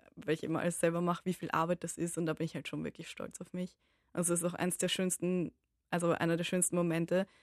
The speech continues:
wenn ich sehe, dass die Leute das auch wirklich wahrnehmen und sich auch mehr für Nachhaltigkeit interessieren und die Teile eben auch gekauft werden.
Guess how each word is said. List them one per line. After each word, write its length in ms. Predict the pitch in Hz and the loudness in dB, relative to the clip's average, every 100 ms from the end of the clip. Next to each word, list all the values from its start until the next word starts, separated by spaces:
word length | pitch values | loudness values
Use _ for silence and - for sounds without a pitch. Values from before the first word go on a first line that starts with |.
| _ | _
wenn 120 | 180 | -2
ich 100 | 170 | 2
sehe, 160 | - 180 | 4 4
dass 160 | 175 - | 4 0
die 100 | 170 | 0
Leute 560 | 156 165 175 170 170 - _ - | 0 2 2 2 0 -4 _ 0
das 180 | 170 165 | 0 2
auch 100 | 170 | 0
wirklich 400 | 175 165 170 - | 0 0 -8 -4
wahrnehmen 840 | 175 170 170 175 175 180 208 240 - _ _ _ - | 0 2 4 2 2 2 2 0 -4 _ _ _ 2
und 380 | 180 180 175 - | 4 6 4 2
sich 240 | 175 180 - | 0 0 0
auch 120 | 170 | 2
mehr 180 | 175 170 | 2 0
für 100 | 185 | 2
Nachhaltigkeit 640 | 165 175 175 - - 185 | 0 0 -2 -2 -2 0
interessieren 600 | 180 180 180 - 196 196 | 0 -2 -2 0 2 2
und 280 | 196 180 175 | 0 -2 -2
die 60 | 185 | -4
Teile 340 | - 165 165 | 0 0 0
eben 160 | 170 165 | -2 -2
auch 140 | 170 | -4
gekauft 480 | - - 139 - - | -8 -2 -2 -2 -4
werden. 240 | 156 151 | -4 -4